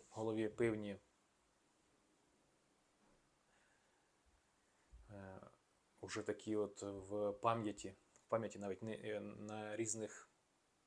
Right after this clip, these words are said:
рівнях нашої тканини, якщо можна так сказати, нейротканини. Нейрони задіюються у формуванні певного образу цієї людини.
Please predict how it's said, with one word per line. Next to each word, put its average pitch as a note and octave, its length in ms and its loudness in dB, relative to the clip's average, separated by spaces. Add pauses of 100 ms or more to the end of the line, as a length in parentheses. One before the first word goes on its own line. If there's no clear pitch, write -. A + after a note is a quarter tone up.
(680)
рівнях G#2+ 420 0
нашої G#2+ 360 -4
тканини, A#2 460 2
якщо G2+ 260 -2
можна G2+ 180 -4
так F#2+ 160 -6
сказати, - 460 -6 (600)
нейротканини. G#2+ 880 -4 (1800)
Нейрони A2 480 4
задіюються G2 580 -2 (1160)
у - 60 -4
формуванні G#2+ 460 0
певного G#2 380 -2
образу G#2 340 4
цієї G#2 280 -2
людини. - 240 -10